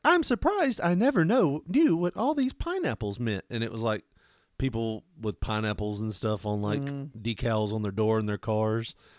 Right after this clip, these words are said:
Speaker 1: And she changed it. I was like, "All right, sh-, they didn't go into it," but still, I was uncomfortable as shit there for a <laughs> minute.
Speaker 2: Yeah.
Speaker 1: Well, we got back to the room, and I think it was a couple hours later, my daughter was like, "I wanna go to the camp."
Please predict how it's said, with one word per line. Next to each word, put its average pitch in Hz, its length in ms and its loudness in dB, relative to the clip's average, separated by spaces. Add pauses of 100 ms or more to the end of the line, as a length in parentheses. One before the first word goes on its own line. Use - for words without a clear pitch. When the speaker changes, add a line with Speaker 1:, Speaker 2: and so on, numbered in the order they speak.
(420)
Speaker 1:
And 110 460 -2 (100)
she 160 200 0
changed 123 380 0
it. 107 80 -4
I 101 40 -10
was 101 120 -6
like, 98 100 -10
"All 87 60 -8
right, - 100 -12 (120)
sh-, - 180 -20
they - 100 -12
didn't 98 200 -10
go 95 180 -4
into 92 340 -4
it," 90 140 -8
but - 160 -12
still, 101 240 -2
I 95 80 -4
was 101 160 -4
uncomfortable 98 600 -6
as 90 60 -4
shit - 240 -4
there 98 140 -8
for 104 140 -4
a - 20 -2
<laughs> - 20 -2
minute. 156 560 2 (160)
Speaker 2:
Yeah. 139 280 -2 (260)
Speaker 1:
Well, 117 340 2
we 127 100 -2
got 127 260 -2
back 120 240 -6
to 120 120 -4
the 98 220 -4
room, 110 560 0 (840)
and 123 80 -8
I 120 60 -2
think 170 240 0
it 92 40 -12
was 107 120 -12
a - 40 -14
couple 110 220 -4
hours 101 280 -4
later, 104 180 -2
my 92 120 -4
daughter 95 240 -4
was 92 140 -6
like, 101 100 -4
"I 202 40 2
wanna 320 160 2
go 302 120 0
to 269 40 -2
the 190 80 -4
camp." - 400 -4